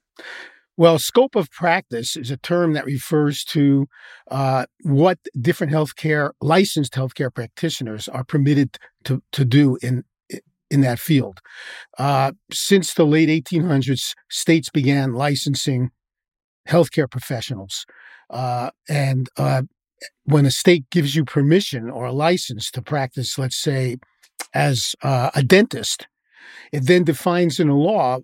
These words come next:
what dentists may and may not do. So it would say something like dentists, you know, for example, dentists can't do surgery outside of the oral cavity, <laughs> those kind of things. Um, and, uh,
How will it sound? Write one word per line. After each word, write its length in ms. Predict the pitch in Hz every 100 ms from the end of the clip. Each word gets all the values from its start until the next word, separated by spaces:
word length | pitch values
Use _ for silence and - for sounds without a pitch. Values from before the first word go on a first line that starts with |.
| _ _ _ -
what 440 | 127 139 180 196 _ _ -
dentists 440 | 127 170 170 151 147
may 260 | 147 160
and 100 | 156
may 120 | 147 143
not 240 | 139 -
do. 300 | 165 135 92 _ _ - -
So 340 | - - 156 139
it 100 | 135
would 140 | 139
say 240 | - 175 180
something 360 | - 139 131
like 180 | 135 127 120 - 143
dentists, 500 | 127 139 139 - - -
you 100 | 147
know, 120 | 131
for 160 | 113 165
example, 560 | 123 147 139 135 135 127
dentists 420 | 143 135 143 -
can't 320 | - 135 123
do 380 | 139 135 127 127 _ _ _ _
surgery 640 | - - 160 131 151 143 139
outside 540 | 139 - 156 139 139
of 280 | 139 127 117
the 220 | 147 156
oral 220 | 226 233
cavity, 460 | 143 135 104 98 - - _
<laughs> 240 | - - -
those 160 | 175
kind 220 | - 147 117
of 60 |
things. 320 | - 98 - - - - - -
Um, 340 | 147 143 135 -
and, 300 | 156 147 143 -
uh, 300 | 147 139